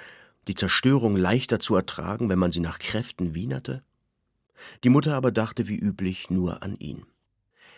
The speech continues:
„Falls sie jetzt das Gymnasium wieder aufmachen,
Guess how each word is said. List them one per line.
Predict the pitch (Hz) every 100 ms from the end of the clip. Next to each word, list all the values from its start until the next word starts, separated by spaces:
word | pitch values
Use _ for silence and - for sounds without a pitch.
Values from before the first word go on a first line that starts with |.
| _ _ _ _
„Falls | - 131 143 -
sie | 120
jetzt | 113 113 -
das | 107 -
Gymnasium | 104 101 131 110 98
wieder | 90 95 120
aufmachen, | 139 95 87 101 117